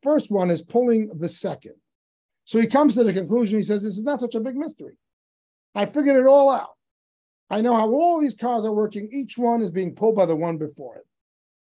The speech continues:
I'm only left with one little question. What's pulling the first one?" Okay, so nine out of ten is not bad. Idiot. You didn't figure anything out. The same thing is, we're trying to figure out how the world exists, and obviously it's,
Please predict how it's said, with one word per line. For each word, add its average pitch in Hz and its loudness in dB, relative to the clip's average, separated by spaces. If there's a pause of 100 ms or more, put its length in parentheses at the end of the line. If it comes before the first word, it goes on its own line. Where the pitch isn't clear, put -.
(260)
I'm 214 2
only 277 8
left 254 6
with 226 -4
one 269 2
little 277 2
question. 226 -2
What's 277 0
pulling 226 -2
the 190 -6
first 175 -10
one?" 147 -20 (800)
Okay, 302 -4
so 254 0
nine 302 4
out 294 4
of 285 -2
ten 254 -4
is 170 -6
not 220 -6
bad. - -10 (1500)
Idiot. - -4 (960)
You 220 -2
didn't 294 4
figure 311 2
anything 208 -2
out. - -20 (1080)
The 208 -10
same 269 4
thing 262 4
is, 254 4
we're 180 2
trying 247 2
to 170 -4
figure 185 0
out 185 2
how 180 2
the 170 -4
world 175 -2
exists, 175 -2
and 175 -10
obviously 190 -10
it's, 180 -10